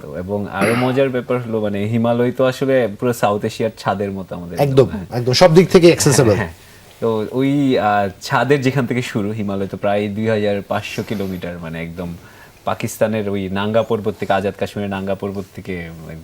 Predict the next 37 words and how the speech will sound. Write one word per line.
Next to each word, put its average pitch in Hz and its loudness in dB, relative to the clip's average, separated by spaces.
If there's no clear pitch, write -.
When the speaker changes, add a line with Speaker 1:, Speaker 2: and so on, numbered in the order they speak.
Speaker 1:
তিব্বতের 95 -6
নামচে 92 -6
বারোয়া 90 -8
যে, 87 -12
আহ, - -16
Speaker 2:
হুম। 101 -8
Speaker 1:
ওইটুকু 101 -6
পর্যন্ত 95 -6
যে 98 -4
লেংথ, 107 -10
তো 107 -8
যেখান 123 -2
থেকে 151 -2
শুরু 131 2
হয় 101 -2
হিমালয়, 95 -8
আহ, 76 -12
নাঙ্গা 110 2
পর্বত, 85 -6
সেই 123 -2
নাঙ্গা 127 4
পর্বত 101 -2
আসলে 95 -8
আমি, 85 -10
আহ, 82 -14
ক্লাইম্ব 87 -6
করতে 87 -10
চাই 95 -8
এবং 92 -6
এটা 120 2
আমার 123 0
ড্রিম 117 0
মাউন্টেন। 101 -4
আহ, 85 -14
বলা 92 0
যায় 95 -2
যে 95 -2